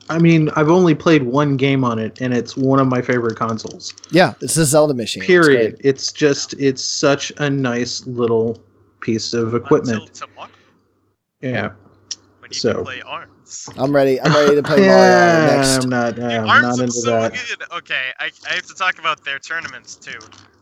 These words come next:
Speaker 3: Those tournaments
Speaker 2: Oh, sure.
Speaker 3: actually got me even more excited. Like,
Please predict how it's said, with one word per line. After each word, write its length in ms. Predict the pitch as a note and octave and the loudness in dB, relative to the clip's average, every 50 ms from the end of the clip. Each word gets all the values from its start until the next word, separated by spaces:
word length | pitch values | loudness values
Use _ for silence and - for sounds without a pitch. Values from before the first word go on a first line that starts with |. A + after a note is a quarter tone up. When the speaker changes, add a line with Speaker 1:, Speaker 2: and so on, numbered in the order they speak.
| _ _ _ _ - | _ _ _ _ -6
Speaker 3:
Those 320 | E3+ F3+ G3+ G#3 G#3 - | -4 -4 -4 -4 -8 -6
tournaments 400 | - G#3+ A3 A3+ A3+ A#3+ A3+ A3 | -4 -2 -2 0 0 0 0 0
Speaker 2:
Oh, 40 | G#3+ | 0
sure. 60 | F#3 | 0
Speaker 3:
actually 240 | F#3 F#3 - - F#3 | 0 -2 -2 -6 -4
got 240 | D#3+ F3+ F3 E3+ E3 | 0 2 2 2 0
me 160 | E3 D#3+ D#3+ - | -2 -8 -14 -12
even 280 | F3 G3 G#3 G#3 F#3+ G3 F#3 | -8 -6 -6 -6 -6 -10 -12
more 180 | F3+ F3+ F3 E3 | -8 -6 -4 -4
excited. 400 | D#3+ - - E3 D#3 D3+ D3+ C#3 | -4 -4 -4 -4 -4 -4 -4 -6
Like, 240 | D#3 F3 F3 - - | -6 -6 -6 -6 -8